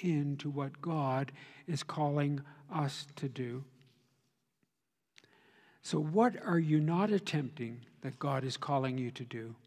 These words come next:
What is that inadequacy that has become a wall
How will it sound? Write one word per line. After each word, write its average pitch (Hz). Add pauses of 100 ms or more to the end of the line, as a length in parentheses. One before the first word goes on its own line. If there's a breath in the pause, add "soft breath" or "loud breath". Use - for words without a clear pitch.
(1200 loud breath)
What 170
is 208
that 185
inadequacy 170
that 139
has 135
become 147
a 135
wall 143